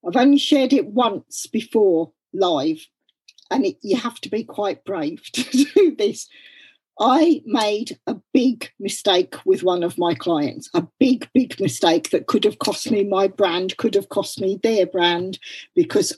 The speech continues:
I'd outsourced some of the work because I wasn't a specialist in one of the areas I was doing. And the person I outsourced it to made a really bad job and everything went wrong. And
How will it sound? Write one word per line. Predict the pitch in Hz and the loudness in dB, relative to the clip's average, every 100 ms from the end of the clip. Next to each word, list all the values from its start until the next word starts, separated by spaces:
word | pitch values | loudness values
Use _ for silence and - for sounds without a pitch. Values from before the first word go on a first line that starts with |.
| - | 0
I'd | 214 214 - | 2 2 0
outsourced | - 226 - - 214 208 | -2 -2 -2 0 0 0
some | - 247 240 | -2 -2 0
of | 226 | 2
the | 247 | 2
work | 185 190 185 | 4 4 0
because | - - 175 - | -6 -6 -4 0
I | 202 | 2
wasn't | 196 190 175 - | 0 -4 -8 -8
a | |
specialist | - 208 - 196 185 - | -4 -4 -2 0 -2 -2
in | 196 | -4
one | 180 175 | -2 -2
of | 170 | 0
the | 180 175 | 2 2
areas | 170 170 170 165 | 2 2 0 0
I | |
was | 160 170 | -2 -2
doing. | - 147 151 156 - - - - - | -2 0 0 -4 -12 -20 -20 -14 -4
And | 180 | -2
the | 170 | 0
person | 214 208 - 202 | 0 0 0 -2
I | 190 190 | 0 2
outsourced | 185 - - 247 - - | 0 -2 0 0 -2 -2
it | 175 | -2
to | - 196 185 185 - _ _ _ _ _ _ _ - | 0 2 4 2 -2 _ _ _ _ _ _ _ -8
made | 165 190 175 180 | -2 0 0 0
a | |
really | 190 185 175 165 | 2 4 4 2
bad | 165 156 160 - | 2 -2 -2 -2
job | 127 107 - 170 | -4 -4 -8 -6
and | 160 | -2
everything | 190 190 185 180 175 | 0 0 0 -2 -2
went | 170 165 175 | -2 -2 -2
wrong. | 143 - - _ _ _ _ _ _ _ _ _ _ _ - - | -2 -4 -12 _ _ _ _ _ _ _ _ _ _ _ -8 0
And | 240 214 240 | 2 4 2